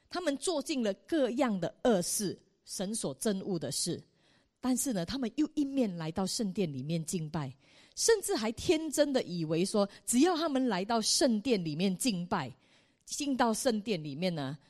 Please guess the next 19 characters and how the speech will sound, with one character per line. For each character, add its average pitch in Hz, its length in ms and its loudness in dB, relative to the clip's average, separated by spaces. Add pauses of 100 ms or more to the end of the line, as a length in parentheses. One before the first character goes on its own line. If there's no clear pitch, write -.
(120)
他 320 120 -2
们 277 160 0
就 277 140 0
可 - 100 -8
以 180 80 -2
塞 185 360 -2
住 180 180 -4
神 147 300 -8
的 160 80 -8
口 - 240 -10
哦， 127 180 -8 (320)
而 196 120 0
且 185 220 -2 (140)
使 - 300 0
神 196 200 -2
的 208 80 -2
怒 202 220 -2
气 185 260 -6
消， 170 360 -2